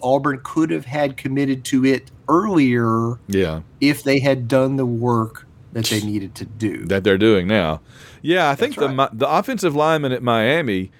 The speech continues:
Speaker 2: he was one that chose Miami over, like, Alabama, Georgia, and Clemson. He's, I mean, he's a, he's the real
Speaker 1: Yeah.
Speaker 2: deal.
Speaker 1: Connor
Speaker 2: And he
Speaker 1: Lewis, he's a good player.
Speaker 2: Yeah, and he ended up going to Miami, and now he's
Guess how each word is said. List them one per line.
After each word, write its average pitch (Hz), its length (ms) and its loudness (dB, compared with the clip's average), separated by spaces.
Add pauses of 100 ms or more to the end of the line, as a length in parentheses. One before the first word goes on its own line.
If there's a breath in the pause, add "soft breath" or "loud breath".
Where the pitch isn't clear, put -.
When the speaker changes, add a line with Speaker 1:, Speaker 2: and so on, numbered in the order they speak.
(260 soft breath)
Speaker 2:
he 202 200 -2
was 302 160 2
one 175 240 0
that 139 140 2
chose 156 360 -2
Miami 131 640 0
over, 120 400 2
like, 107 340 0
Alabama, 135 600 0
Georgia, 113 520 0
and 92 160 -4
Clemson. 110 640 -2
He's, 175 380 -2
I 113 60 0
mean, 110 180 0
he's 247 180 -2
a, - 200 -6
he's 196 140 0
the 165 120 -2
real 131 220 2
Speaker 1:
Yeah. - 60 -4
Speaker 2:
deal. 135 400 0 (380 soft breath)
Speaker 1:
Connor 170 240 2
Speaker 2:
And 185 80 2
he 214 40 4 (200)
Speaker 1:
Lewis, 104 200 -10
he's 175 360 -2
a 143 40 2
good 120 200 0
player. - 360 -4 (300)
Speaker 2:
Yeah, 143 280 -2
and 117 160 -2
he 160 140 -2
ended 139 200 -2
up 135 160 0
going 131 180 -2
to 117 60 0
Miami, 120 520 2
and 113 100 -2
now 123 200 2
he's 110 340 -4